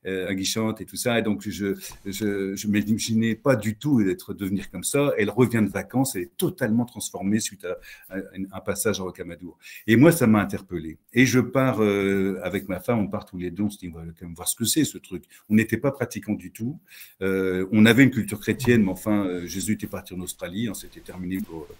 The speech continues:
<laughs> pour nous dans cette, dans cette histoire. Et, euh, et puis, on a découvert le, le monde chrétien comme ça progressivement. Et en même temps, donc, ma femme m'a demandé de démissionner. Et comme je suis très amoureux de ma femme et je me suis senti, j'ai, j'ai senti une défaillance de mari.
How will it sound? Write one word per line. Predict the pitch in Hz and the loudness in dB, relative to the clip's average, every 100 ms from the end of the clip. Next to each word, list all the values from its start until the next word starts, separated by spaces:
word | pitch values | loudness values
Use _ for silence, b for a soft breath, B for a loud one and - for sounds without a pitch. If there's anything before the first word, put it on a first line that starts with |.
| - | -20
<laughs> | - | -16
pour | - 135 110 | -6 -2 4
nous | 139 | 4
dans | 127 107 | 4 2
cette, | - 95 | -2 -4
dans | 95 | -6
cette | - 98 | -10 -10
histoire. | 101 - 156 180 B B B | -8 -2 -2 -2 B B B
Et, | 143 160 - | 8 8 8
euh, | 131 127 123 120 117 | 6 6 6 4 2
et | 127 | 0
puis, | 123 165 180 | 0 -2 4
on | 156 131 123 | 4 6 6
a | 123 | 6
découvert | 151 160 147 123 160 147 | 4 0 0 2 2 2
le, | 117 | 2
le | 110 104 | 2 2
monde | 127 123 | 2 2
chrétien | 110 104 110 107 | -4 -8 -4 -4
comme | 113 98 | -4 -6
ça | - 117 | -6 -6
progressivement. | 107 98 92 92 - 80 - _ b b b b | -6 -10 -10 -12 -16 -20 -20 _ b b b b
Et | 123 | 2
en | 139 | 4
même | 170 165 - | 4 4 0
temps, | - | -6
donc, | 110 127 - | -6 -6 -2
ma | 117 143 | 2 2
femme | 147 160 139 | 2 2 2
m'a | 113 | 2
demandé | 117 113 117 | 2 2 0
de | |
démissionner. | 98 92 92 87 87 104 - - - b b | -2 -8 -8 -10 -10 -12 -16 -20 -20 b b
Et | 107 | -2
comme | 139 | 0
je | - | 0
suis | - | -2
très | 135 117 | -4 0
amoureux | 110 98 98 | 2 2 0
de | |
ma | 95 | -2
femme | 90 107 104 98 | -4 -4 -4 -4
et | |
je | 98 | -4
me | 98 | -6
suis | - 107 | -6 -8
senti, | 98 - 104 - 113 | -8 -6 -8 -8 -10
j'ai, | 107 107 - B | -6 -8 -8 B
j'ai | 117 | -2
senti | 120 147 135 - 165 | 2 2 2 0 -2
une | 117 | 2
défaillance | 143 143 135 127 123 | 4 4 2 0 0
de | 113 | -2
mari. | 101 92 85 | -4 -4 -12